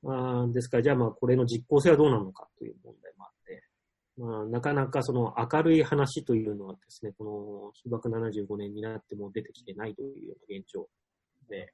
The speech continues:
Speaker 2: あると思います。
Speaker 1: ああ、なるほどですね。まあ、ちょっと私の行く、今度、カ-、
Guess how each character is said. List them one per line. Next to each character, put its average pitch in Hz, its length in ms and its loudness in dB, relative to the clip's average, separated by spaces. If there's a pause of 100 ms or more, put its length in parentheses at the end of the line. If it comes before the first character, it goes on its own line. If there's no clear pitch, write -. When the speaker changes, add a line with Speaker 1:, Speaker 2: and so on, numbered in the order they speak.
Speaker 2:
あ - 60 -20
る - 140 -20
と 95 60 -16
思 95 80 -18
い - 20 -20 (200)
ま - 60 -20
す。 - 160 -20 (300)
Speaker 1:
あ 110 420 -10
あ、 104 60 -14
な 104 100 -8
る 104 100 -10
ほ 110 100 -12
ど 104 40 -12
で - 60 -18
す - 100 -8
ね。 113 60 -2
ま 147 100 10
あ、 147 40 10
ち - 120 4
ょ 190 40 0
っ - 20 -2
と 131 120 2
私 151 360 8
の 160 120 4
行 156 140 4
く、 - 140 -8
今 170 180 6
度、 131 100 8
カ-、 - 220 0